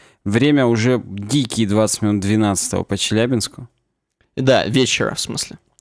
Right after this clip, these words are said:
Speaker 1: Конечно, вечера. Я думаю, внимательные зрители, они всегда смотрят на часики в углу на моем компьютере и понимают, что мы не врем, когда говорим про время.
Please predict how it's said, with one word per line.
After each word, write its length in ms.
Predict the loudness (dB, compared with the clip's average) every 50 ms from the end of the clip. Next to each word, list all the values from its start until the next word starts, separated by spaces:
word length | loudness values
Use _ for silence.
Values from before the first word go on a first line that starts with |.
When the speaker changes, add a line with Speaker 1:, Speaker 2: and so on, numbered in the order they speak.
| -20 -18 -8
Speaker 1:
Конечно, 540 | -4 -2 0 2 2 2 0 0 -2 -4 -2
вечера. 480 | -2 0 0 0 -2 -4 -6 -8 -6 -4
Я 140 | -2 -2 0
думаю, 400 | 2 2 2 2 2 0 -2 -6 -12 -18 -20 _ _ -2
внимательные 680 | 0 2 2 4 4 2 2 2 2 2 2 2 2
зрители, 420 | 2 2 0 0 0 0 0 0
они 400 | 0 0 2 2 2 2 0 -2 -6 -14 -20 _ _
всегда 300 | -6 -2 0 0 2 0
смотрят 420 | 2 2 0 2 2 0 0 0
на 160 | 0 0 0 0
часики 480 | 0 0 0 0 0 -4 -6 -8 -6
в 140 | -4 -4 -2
углу 380 | 0 0 0 0 0 -2 -4 -4
на 320 | -4 -2 -2 0 0 0
моем 260 | 0 0 0 0 -2 -2
компьютере 580 | -2 -4 -2 -2 -2 -4 -2 -2 -2 -2 -2
и 60 | -2
понимают, 560 | -2 -2 0 0 2 2 2 2 2 0 -2 -2
что 160 | -4 -4 -2
мы 140 | 0 0 2
не 100 | 2 2
врем, 260 | 2 2 0 0 -2
когда 280 | -4 -6 -6 -4 -4
говорим 320 | -2 -2 -2 -2 -2 -2 -2
про 120 | -2 -2
время. 380 | 0 0 0 -2 -2 -4 -6